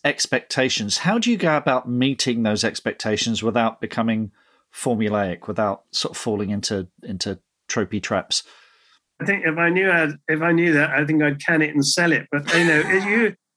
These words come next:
Speaker 2: you, uh... I mean, there are, there, there is a formula to the books. I mean, I don't mean the story has a formula, 'cause I think the stories are all different. But there is a formula to the books insofar that I write them in the first person narrative.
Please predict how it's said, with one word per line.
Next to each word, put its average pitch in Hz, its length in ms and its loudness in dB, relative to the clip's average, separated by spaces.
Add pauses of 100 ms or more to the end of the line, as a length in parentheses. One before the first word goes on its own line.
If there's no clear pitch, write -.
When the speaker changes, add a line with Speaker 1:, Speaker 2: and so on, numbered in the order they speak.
(300)
Speaker 2:
you, 220 380 4
uh... 208 300 2 (1000)
I 208 100 4
mean, 233 120 4
there 254 180 4
are, 269 200 2
there, 247 160 2 (120)
there 247 240 2
is 240 140 2
a 220 80 0
formula 185 540 2 (220)
to 180 100 -2
the 160 100 2
books. 160 380 -2
I 165 60 0
mean, 180 140 2
I 202 100 4
don't 233 200 2
mean 202 120 0
the 175 100 0
story 170 440 2
has 117 160 -2
a - 60 -14
formula, 113 540 -8 (280)
'cause 170 120 0
I 202 80 4
think 202 180 2
the 170 80 -2
stories 180 400 2
are 165 80 2
all 156 80 4
different. 147 380 -4 (480)
But 202 100 2
there 254 140 6
is 254 100 2
a 254 80 0
formula 202 420 2
to 143 100 -6
the 170 80 -2
books 160 280 -4
insofar 170 540 0
that 170 160 -2 (360)
I 170 100 4
write 180 240 0
them 170 120 -2
in 180 80 0
the 165 80 0
first 165 380 0
person 160 340 0
narrative. 135 540 0